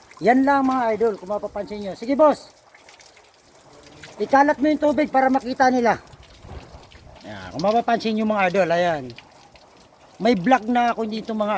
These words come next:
idol. Ngayon, papakita ko na naman sa inyo. Yan. Kung mapapansin nyo, ito ang tawag nito, mga idol, stopper pulse. Ito naman, ang box pulse. Yan, yung pinagkapitan na stopper pulse, ito yung stopper clip.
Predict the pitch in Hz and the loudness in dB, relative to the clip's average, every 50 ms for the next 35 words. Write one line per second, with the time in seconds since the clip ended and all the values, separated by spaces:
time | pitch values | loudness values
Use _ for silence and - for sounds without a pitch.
0 | 185 190 180 202 208 190 160 143 135 147 185 208 214 196 165 185 175 180 202 190 | 0 0 0 -2 -2 -2 -4 -6 -6 -4 -2 -2 -2 -2 -4 -6 -8 -6 -6 -8
1 | - 196 180 - 208 - 185 185 185 185 185 180 175 160 - - 170 160 165 165 | -8 -10 -8 -8 -6 -4 -4 -4 -4 -4 -4 -4 -4 -6 -6 -8 -8 -8 -6 -6
2 | 170 170 147 - - - - - - - - - - - - - 110 113 117 139 | -4 -6 -6 -8 -12 -20 -20 -20 -20 -20 -20 -20 -20 -20 -18 -16 -14 -12 -8 -4
3 | 180 202 226 233 226 233 226 214 190 214 214 196 180 165 151 - - - - - | 0 0 0 0 0 -2 -4 -4 -6 -6 -6 -6 -4 -6 -6 -8 -12 -20 -20 -20
4 | - - - - 254 - 262 240 240 196 233 233 233 226 226 208 202 208 202 - | -20 -12 -8 -6 -4 -2 0 0 0 2 2 2 2 2 0 0 -2 -6 -6 -4
5 | 208 196 196 185 131 165 180 175 147 151 139 131 - - - - - - 233 220 | -4 -4 -4 -2 0 0 0 0 0 -2 -4 -4 -8 -10 -10 -6 -2 0 0 0
6 | - 214 196 180 - - 214 214 190 147 - - - - - 220 - - 254 240 | 0 -2 -4 -2 -2 -2 -4 -4 -4 -6 -10 -12 -16 -12 -10 -10 -6 -4 -2 -2
7 | 226 226 214 202 185 175 170 156 143 - - - - 196 214 214 202 170 185 196 | 0 0 0 2 2 0 0 -2 -4 -8 -12 -6 -2 0 0 2 2 2 0 0
8 | - - - - - - 226 220 196 160 - - - - - - - - - - | 0 -2 -8 -10 -6 -4 -2 -2 -2 -4 -6 -8 -10 -10 -12 -16 -16 -16 -16 -16
9 | - - 170 185 196 196 185 175 175 190 226 247 247 247 247 240 - 247 240 262 | -12 -4 0 4 4 4 4 2 0 0 0 2 2 2 0 0 0 0 2 2
10 | 247 - 254 - 262 254 247 254 247 240 240 196 - - 247 233 220 - 226 214 | 2 2 0 0 0 0 2 2 2 2 0 -2 -2 0 0 0 0 0 -2 -2
11 | 214 202 - - - - - 185 175 165 - - - - - - 196 202 - 214 | -2 -4 -6 -10 -12 -8 -6 -4 -4 -4 -6 -10 -16 -16 -10 -8 -8 -4 -2 -2
12 | 202 - - 220 202 190 - 185 175 175 - 226 233 240 | -2 0 0 0 0 0 0 -2 -2 -2 -2 -2 -2 -2